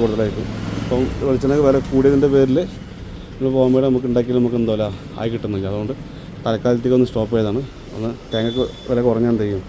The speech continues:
നമ്മൾ വീണ്ടും ഹോം മെയ്ഡ് നമ്മൾ സ്റ്റാർട്ട് ചെയ്യും. അപ്പോൾ എല്ലാവരും ഓർമ്മയിൽ വെക്കുക, നമ്മുടെ ഷോപ്പിൻ്റെ പേര് സാഗർ കേരള സ്റ്റോറാണ്. സാഗർ കേരള സ്റ്റോർ നമ്മൾ ഹൂഡിയിലാണ്, ഹൂഡിയിൽ ബസവൻ കർമ്മി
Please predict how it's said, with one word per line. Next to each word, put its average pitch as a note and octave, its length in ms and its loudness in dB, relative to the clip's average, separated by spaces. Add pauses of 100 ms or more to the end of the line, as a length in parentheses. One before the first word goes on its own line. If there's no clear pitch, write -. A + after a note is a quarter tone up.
(420)
നമ്മൾ A2+ 220 -2
വീണ്ടും A#2+ 200 0
ഹോം G#2+ 140 -2
മെയ്ഡ് A2 180 -4
നമ്മൾ A2+ 160 -4
സ്റ്റാർട്ട് G2+ 260 -6
ചെയ്യും. G2 160 -4 (1400)
അപ്പോൾ C3 160 0
എല്ലാവരും D3 280 6
ഓർമ്മയിൽ D3+ 240 8
വെക്കുക, E3 200 4 (420)
നമ്മുടെ B2+ 220 0
ഷോപ്പിൻ്റെ C3 320 2
പേര് C3 220 0
സാഗർ B2 280 2 (680)
കേരള A#2+ 240 6 (840)
സ്റ്റോറാണ്. A#2+ 400 2 (380)
സാഗർ A#2+ 380 0 (1600)
കേരള A#2+ 320 2
സ്റ്റോർ A2+ 200 -2 (160)
നമ്മൾ C3 140 4 (100)
ഹൂഡിയിലാണ്, C3 520 8 (380)
ഹൂഡിയിൽ C#3 300 4 (120)
ബസവൻ C3 320 2
കർമ്മി C3 220 6